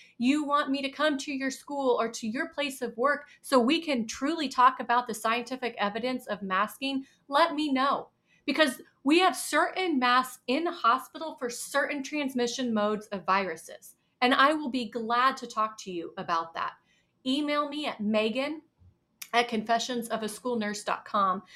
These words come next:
uh, Megan at confessions of a school nurse dot com,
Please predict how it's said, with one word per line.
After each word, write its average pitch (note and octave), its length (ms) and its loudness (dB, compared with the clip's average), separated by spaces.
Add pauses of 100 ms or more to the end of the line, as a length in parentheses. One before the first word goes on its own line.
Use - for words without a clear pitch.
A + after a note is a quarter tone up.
(300)
uh, G3+ 140 4
Megan A#3+ 420 4
at G3+ 160 0
confessions A3+ 520 -2
of G3+ 120 -2
a G#3 60 -4
school G#3+ 280 -2
nurse G3+ 220 0
dot - 180 0
com, F#3+ 280 4